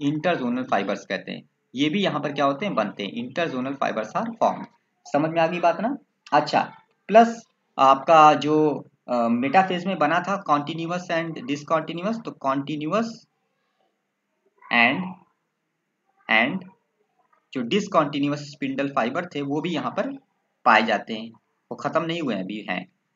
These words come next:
तो continuous और discontinuous fiber भी are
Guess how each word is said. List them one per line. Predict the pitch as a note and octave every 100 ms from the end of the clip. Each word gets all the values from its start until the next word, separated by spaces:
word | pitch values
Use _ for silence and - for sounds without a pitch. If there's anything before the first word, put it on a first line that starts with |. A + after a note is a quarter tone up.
| _
तो | -
continuous | - C#3 C#3+ D#3 F#3+ F#3+
और | D#3
discontinuous | D3+ - D3+ C#3 C#3 -
fiber | B2+ A#2 B2+
भी | B2+ A#3 C#4 - _ _ _ _ _ _ _ _ _ _ _ _ _ _ _ _ A2+
are | A#2